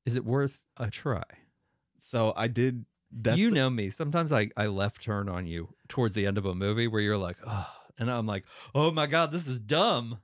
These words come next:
Speaker 2: If you
Speaker 1: <laughs>
Speaker 2: have spare time, there's parts of it that blew me away. Just fucking awesome. They had some, you know,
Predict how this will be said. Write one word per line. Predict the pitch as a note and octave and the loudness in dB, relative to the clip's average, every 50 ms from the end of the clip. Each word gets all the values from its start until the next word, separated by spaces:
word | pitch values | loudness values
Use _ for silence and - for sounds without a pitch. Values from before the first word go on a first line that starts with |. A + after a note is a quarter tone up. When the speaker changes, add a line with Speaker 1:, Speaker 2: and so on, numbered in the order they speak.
| _ _ _ - | _ _ _ 0
Speaker 2:
If | D3+ D#3 B2 - C#3+ | 0 0 0 0 -2
you | D#3 F#3+ A3+ C4 D4 D4+ D4+ | 0 2 4 4 4 4 4
Speaker 1:
<laughs> | |
Speaker 2:
have | B3 G3+ G3 F#3+ F#3+ G3 G3 F3 E3+ | 2 2 2 2 2 2 2 0 0
spare | - - D3+ - E3+ D#3+ D#3 D3 | -4 -6 -2 0 0 2 2 2
time, | C#3 - - - D3 C3 B2 G2+ F#2 F2 F2 F#2 G2+ G#2+ - _ _ _ _ _ _ - | 0 -2 -2 -2 0 0 0 -2 -2 -4 -6 -6 -8 -12 -16 _ _ _ _ _ _ -8
there's | C#3 C3+ E3+ F#3 F3+ - | -4 -2 -2 -2 -2 -4
parts | - - C#3+ C#3 D3 C#3+ - | -6 -4 -2 -2 -2 -2 -4
of | F#3 F3+ F#3 | -6 -4 -4
it | G3+ - - B2+ | -4 -6 -6 -4
that | A#2+ A#2 F#2+ A2+ | -4 -4 -4 -4
blew | G#2 A2 G#2+ A2+ B2 | -4 -2 0 2 2
me | C3 C3 | 2 2
away. | A#2+ G2+ A2 B2+ B2+ G#2+ - - | 2 2 0 0 -2 -4 -6 -8
Just | G#2 A2 G#2 - - | -10 -10 -10 -6 -4
fucking | C3 B2 A#2 B2+ A#2 | -4 -4 -2 -2 -2
awesome. | A#2 C3 C#3 - - C3+ A#2 | -2 -2 -2 -2 -4 -2 -2
They | A#2 A#2+ | 0 0
had | C3 A#2+ A#2 | 0 -2 -4
some, | - - A#2+ A2+ G#2 - | -6 -10 -14 -14 -12 -10
you | C3 D3 | -8 -6
know, | D3 B2+ A#2+ B2 B2 | -4 -2 -2 -4 -4